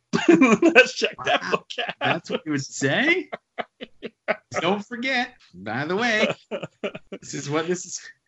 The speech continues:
Speaker 2: This is
Speaker 1: No,
Speaker 2: what
Speaker 1: he
Speaker 2: we
Speaker 1: had some, he had some variation on it. It wasn't every week, but it, it came up often. Like,
Speaker 2: Oh,
Speaker 1: "They're
Speaker 2: that's
Speaker 1: glorifying infidelity. They're gonna destroy our families." Oh,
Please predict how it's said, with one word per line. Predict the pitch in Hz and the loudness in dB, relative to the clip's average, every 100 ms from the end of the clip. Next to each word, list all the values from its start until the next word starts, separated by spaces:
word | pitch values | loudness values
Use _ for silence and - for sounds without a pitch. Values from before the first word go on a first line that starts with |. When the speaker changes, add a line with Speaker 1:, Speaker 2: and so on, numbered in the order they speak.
| - - - | -20 -16 -10
Speaker 2:
This | - | -6
is | 254 | 4
Speaker 1:
No, | 285 | 8
Speaker 2:
what | 262 | 8
Speaker 1:
he | |
Speaker 2:
we | 247 | 8
Speaker 1:
had | 202 | 4
some, | 190 180 170 | 6 6 4
he | 208 | 2
had | 277 254 | 0 0
some | 226 185 | -2 0
variation | 170 156 151 165 143 | 2 2 2 -2 -2
on | 135 | -2
it. | 147 | 0
It | |
wasn't | 160 135 | -2 -4
every | 131 131 | -4 -6
week, | 123 139 | -6 -8
but | 135 | 0
it, | 139 170 | 2 2
it | - | 2
came | 294 277 | 0 2
up | 294 | -2
often. | 269 269 151 151 - _ - | -2 -4 -6 -14 -18 _ -12
Like, | 123 117 | -4 -2
Speaker 2:
Oh, | 151 | -2
Speaker 1:
"They're | 135 143 | 0 -2
Speaker 2:
that's | 156 | 0
Speaker 1:
glorifying | 151 175 165 175 170 156 156 | 4 4 4 2 2 2 0
infidelity. | 175 175 135 139 127 127 | -2 -6 -4 -4 -4 -4
They're | 170 | -4
gonna | 156 | -4
destroy | 156 - 143 156 | -6 -2 2 4
our | 151 | 2
families." | 147 143 131 127 147 - | 0 -4 -4 -8 -12 -16
Oh, | - 370 392 | -20 -18 -16